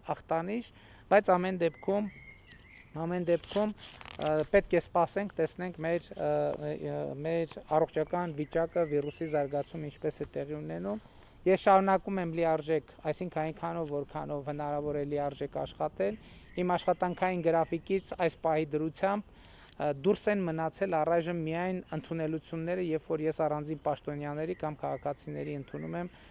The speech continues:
ամենատարբեր հարցերով։ Մնացածը իրականացնում եմ լիարժեք, այսօր մի քանի խորհրդակցություններ ենք իրականացրել, ը, և վաղը նույնպես կաշխատեմ այս ռեժիմով, այսինքն եթե հանկարծ, ը,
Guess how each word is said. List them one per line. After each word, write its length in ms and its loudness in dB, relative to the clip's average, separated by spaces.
ամենատարբեր 800 2
հարցերով։ 540 -2
Մնացածը 560 0
իրականացնում 720 2
եմ 160 -4
լիարժեք, 560 2
այսօր 400 2
մի 140 -2
քանի 320 -2
խորհրդակցություններ 840 2
ենք 180 -2
իրականացրել, 920 0
ը, 640 -6
և 320 2
վաղը 320 6
նույնպես 420 0
կաշխատեմ 640 0
այս 220 0
ռեժիմով, 460 0
այսինքն 340 -2
եթե 340 2
հանկարծ, 560 2
ը, 200 0